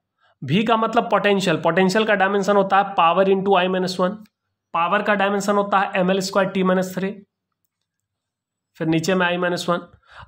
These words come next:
अब इसको सॉल्व कैसे करेंगे? तो सबसे पहले M लिखना है, फिर L लिखना है, फिर T लिखना है और लास्ट में I लिखना है। अब M खोजो कहाँ कहाँ है। M सिर्फ एक जगह है यहाँ पर,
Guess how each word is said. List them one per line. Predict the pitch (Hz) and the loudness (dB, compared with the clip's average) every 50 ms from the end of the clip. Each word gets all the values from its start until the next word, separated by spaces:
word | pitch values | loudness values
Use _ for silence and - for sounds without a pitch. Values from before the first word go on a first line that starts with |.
| - | -2
अब | 180 185 | -2 -2
इसको | 196 185 - 240 | -2 -2 0 0
सॉल्व | 226 233 - 214 202 208 208 185 | 0 0 0 0 0 0 0 0
कैसे | 202 185 170 - 156 | 0 0 0 0 -2
करेंगे? | 135 135 127 127 131 131 131 - _ _ _ _ _ _ _ _ - | -2 -2 -2 -2 -4 -6 -8 -12 _ _ _ _ _ _ _ _ -10
तो | - | -6
सबसे | 165 - 202 196 - 247 240 | -2 0 0 0 2 0 0
पहले | 226 220 220 220 240 240 - | 2 2 0 0 0 0 0
M | 208 196 196 | 2 2 4
लिखना | 196 196 185 190 185 185 180 | 4 2 2 2 2 2 2
है, | 165 175 190 - - - _ _ _ _ _ _ _ _ _ _ _ - | 0 -2 -6 -10 -14 -20 _ _ _ _ _ _ _ _ _ _ _ -2
फिर | 196 196 208 - - | 0 0 0 2 2
L | 185 180 | 2 2
लिखना | 196 196 190 185 - 180 185 175 | 2 2 0 0 0 0 0 2
है, | 160 165 165 165 | 0 -2 -4 -4
फिर | - 190 196 196 196 | -2 -2 -2 -2 0
T | 214 208 208 | 0 0 0
लिखना | 202 190 196 190 185 175 | 0 0 0 2 2 2
है | 175 | 0
और | - 160 156 | 0 -2 0
लास्ट | 160 165 165 165 165 - | 0 0 0 -2 -2 -2
में | 180 165 | -2 0
I | 143 147 160 | 0 0 -2
लिखना | 165 165 160 165 160 160 151 | -2 -2 -2 -2 -2 -2 -2
है। | 143 147 - - _ _ _ - - - - | -2 -4 -10 -16 _ _ _ -20 -18 -8 -2
अब | 196 180 196 196 | 0 2 2 4
M | 214 220 240 233 | 4 2 2 0
खोजो | - - 208 214 190 226 226 | 0 0 0 2 2 0 0
कहाँ | 226 220 190 202 220 | 2 2 2 2 2
कहाँ | 214 208 190 196 196 | 2 2 2 2 2
है। | 185 185 196 - - - _ _ _ _ _ _ _ _ _ - - 185 196 208 190 | 0 -2 -4 -8 -12 -18 _ _ _ _ _ _ _ _ _ -6 -2 2 2 2 2
M | 175 202 220 | 0 -2 -6
सिर्फ | - - 220 208 190 - | -6 -2 -2 -2 0 -2
एक | 202 - 214 214 208 208 | -2 0 0 0 0 0
जगह | 180 196 190 190 202 190 | 2 2 2 2 2 2
है | 190 196 | 2 0
यहाँ | 185 170 170 180 | 0 0 -2 -2
पर, | 175 - 180 185 | -2 -2 -4 -4